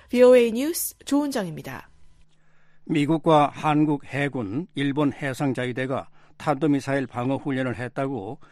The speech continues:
Speaker 2: 미 인도 태평양 사령부가 십육 일 밝혔습니다.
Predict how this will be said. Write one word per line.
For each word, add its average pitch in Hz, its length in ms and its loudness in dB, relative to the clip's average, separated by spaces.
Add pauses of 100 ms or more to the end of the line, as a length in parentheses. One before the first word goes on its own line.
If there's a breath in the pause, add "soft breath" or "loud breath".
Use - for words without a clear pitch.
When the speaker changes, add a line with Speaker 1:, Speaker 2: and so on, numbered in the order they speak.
(280 soft breath)
Speaker 2:
미 135 360 2
인도 143 400 2
태평양 139 560 -2
사령부가 123 720 -4
십육 135 300 -2
일 131 100 -2
밝혔습니다. 110 640 -12